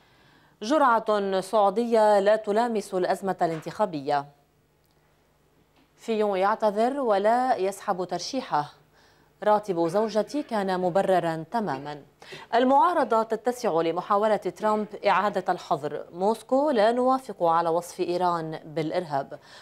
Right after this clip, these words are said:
فرض حصار كامل على داعش في الباب، وأستانا تحرز تقدما في آلية مراقبة الهدنة.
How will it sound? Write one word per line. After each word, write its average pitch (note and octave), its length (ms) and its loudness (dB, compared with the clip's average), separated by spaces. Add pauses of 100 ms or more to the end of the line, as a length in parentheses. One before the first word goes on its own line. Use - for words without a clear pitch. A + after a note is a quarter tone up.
فرض D#3+ 340 -4
حصار E3+ 500 -2
كامل F3 480 -2
على D#3 240 -2
داعش F#3 400 0
في E3+ 80 -6
الباب، G#3+ 380 2 (280)
وأستانا F3+ 640 -2
تحرز F#3 380 -8
تقدما G3 720 -4
في F3+ 480 -2
آلية F3 400 -4
مراقبة E3+ 720 -4
الهدنة. D3+ 480 -6